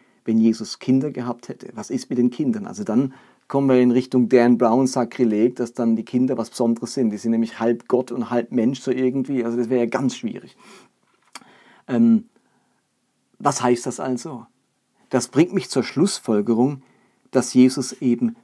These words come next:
verwitwet war. Zwischen seinem achtzehnten Lebensjahr und seinem dreißigsten Lebensjahr, als seine Wirksamkeit begann, ist etwas passiert, nämlich der Tod seiner Frau. Und es ist sehr davon auszugehen, weil Jesus keine Kinder hatte,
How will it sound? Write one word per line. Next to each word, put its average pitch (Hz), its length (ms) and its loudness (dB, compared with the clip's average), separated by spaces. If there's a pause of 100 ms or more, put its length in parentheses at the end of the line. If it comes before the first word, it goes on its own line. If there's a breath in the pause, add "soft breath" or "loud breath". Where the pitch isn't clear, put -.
verwitwet 120 840 -6
war. - 260 -16 (280)
Zwischen 147 300 -6
seinem 123 320 2
achtzehnten 156 560 -2
Lebensjahr 127 640 0 (560 soft breath)
und 135 400 2 (260)
seinem 123 300 0
dreißigsten 143 600 2
Lebensjahr, 123 720 2
als 120 200 -4
seine 117 280 0 (400)
Wirksamkeit 127 760 0
begann, 113 520 -2 (480 soft breath)
ist - 240 -4
etwas 123 280 -6
passiert, 117 580 -4
nämlich 120 380 -2
der 117 120 -8
Tod 127 300 2
seiner 113 240 -4
Frau. 98 340 -10 (260 loud breath)
Und 143 120 0
es 139 160 -2
ist - 260 -8
sehr 151 160 4
davon 147 300 -2
auszugehen, 127 760 0
weil 120 160 2
Jesus 127 360 0
keine 117 260 0
Kinder 139 420 -4
hatte, 101 280 -12